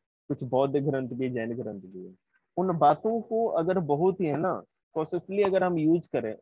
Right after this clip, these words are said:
उनके टर्म्स को, जो भी हमारे पास इन्फॉर्मेशन है, तो हम समाज का बहुत ही अच्छे तरह से निर्माण कर सकते हैं। सामाजिक इतिहास को, उसमें समाज कैसा रहा होगा, समाज में जो भी चीज, ठीक है ना,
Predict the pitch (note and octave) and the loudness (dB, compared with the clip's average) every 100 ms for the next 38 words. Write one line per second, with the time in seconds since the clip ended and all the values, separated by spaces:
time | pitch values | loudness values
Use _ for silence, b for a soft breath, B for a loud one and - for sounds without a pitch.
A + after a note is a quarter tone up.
0 | - D3 E3 C#3 C#3 C#3 C#3 C#3+ C3+ C3 | -8 -6 -4 -2 0 0 -2 -4 -2 0
1 | D3 C#3+ C3+ C3+ C#3+ C#3 A#2+ A#2+ A2 - | 0 0 0 0 0 0 -2 -2 -4 -8
2 | F#2+ - _ _ _ _ - F#3+ G#3 - | -14 -16 _ _ _ _ 0 2 2 2
3 | D#3 D3+ F#3 G3 G3 E3 D3+ F3 E3 E3 | 2 6 4 4 2 0 -2 -2 -4 -2
4 | D3+ C3+ B2+ D3 B2+ A2 G2 F#2+ F#2 F#2 | -2 -2 -2 -2 -4 -4 -8 -12 -16 -18
5 | _ - _ _ _ _ C#3+ C#3 C3+ D3 | _ -20 _ _ _ _ -2 0 0 -2
6 | D3 C3 B2 A#2+ C#3 D3 C3+ B2 A#2+ A#2 | -2 0 -2 -2 -6 -4 -6 -4 -4 -4
7 | G#2+ G2+ C3+ C3 C#3 A2+ G2+ G2 _ _ | -8 -2 0 2 0 0 -6 -14 _ _
8 | _ _ _ - D#3 E3 G#3 A3 A3+ B3+ | _ _ _ 0 4 6 6 4 0 0
9 | A#3+ D#3 D#3+ E3 D#3+ A3 G#3+ G#3+ G#3+ G#3+ | 0 -2 0 0 0 -2 -4 -6 -6 -4
10 | A3 - _ _ _ _ _ _ _ _ | -6 -8 _ _ _ _ _ _ _ _
11 | _ _ - F3+ D#3 D3+ | _ _ -8 -2 -2 -2